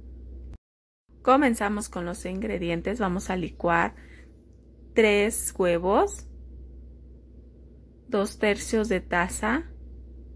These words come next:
de aceite, un tercio de taza de leche,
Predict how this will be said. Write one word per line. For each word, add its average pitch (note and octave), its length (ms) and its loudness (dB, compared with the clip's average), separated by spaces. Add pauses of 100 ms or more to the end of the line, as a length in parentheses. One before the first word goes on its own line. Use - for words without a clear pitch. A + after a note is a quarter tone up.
(300)
de G3 100 0
aceite, F3+ 840 0 (3500)
un A#3+ 240 6
tercio G3+ 560 2
de F3 140 0
taza F3 680 0 (720)
de G3+ 240 2
leche, G#3+ 640 0